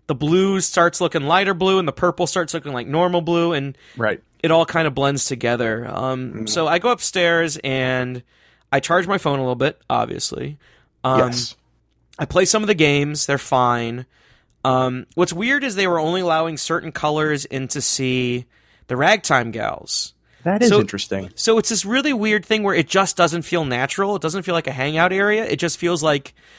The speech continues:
Speaker 1: multiple pre-shows. And that's one of
Speaker 2: Huh.
Speaker 1: my, and that's one of my big problems with this queue list technology, is that it's not really queue list at all. We, you
Speaker 2: Right,
Speaker 1: still
Speaker 2: 'cause
Speaker 1: have to queue. You still have to wait. You're waiting in a different way. Um,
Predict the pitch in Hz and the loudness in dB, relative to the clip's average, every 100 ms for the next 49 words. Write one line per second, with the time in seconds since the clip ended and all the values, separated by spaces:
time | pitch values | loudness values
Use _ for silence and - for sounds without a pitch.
0 | - - 135 143 143 139 - 135 127 - | -20 -4 2 2 2 0 0 0 0 -2
1 | - - - - _ - - _ - 156 | -4 -6 -10 -12 _ -20 -20 _ -4 0
2 | 202 262 226 214 - - 185 226 269 254 | 2 2 2 0 -4 -4 -2 0 -2 -2
3 | 208 190 175 170 151 143 135 131 131 123 | -2 -2 -2 0 0 0 -6 -4 -4 -6
4 | - - 120 - - - 240 202 135 - | -14 -8 -6 -6 -8 -8 -2 0 0 0
5 | 127 117 113 113 117 117 147 160 262 269 | -2 -2 -2 -2 -2 -2 0 2 4 4
6 | 175 175 143 - 135 120 - - - 135 | 4 2 0 -4 -6 -6 -8 -10 -2 0
7 | 117 104 - - _ _ - 135 - 127 | 0 -6 -16 -20 _ _ -12 -10 -2 2
8 | 113 262 240 220 196 - 156 156 151 143 | 2 4 2 0 -4 -4 -2 -2 -4 -8
9 | _ _ - 135 - 226 214 - 190 139 | _ _ -12 -6 0 2 2 0 -2 0
10 | 139 139 - _ _ _ 143 139 160 180 | 0 -2 -6 _ _ _ -6 0 0 0
11 | 196 190 139 170 - 131 110 131 151 131 | 0 -2 0 -2 -2 -6 -4 -2 0 0
12 | 117 123 135 _ _ _ _ - 135 135 | -2 -8 -12 _ _ _ _ 0 2 2
13 | 131 131 | 0 -10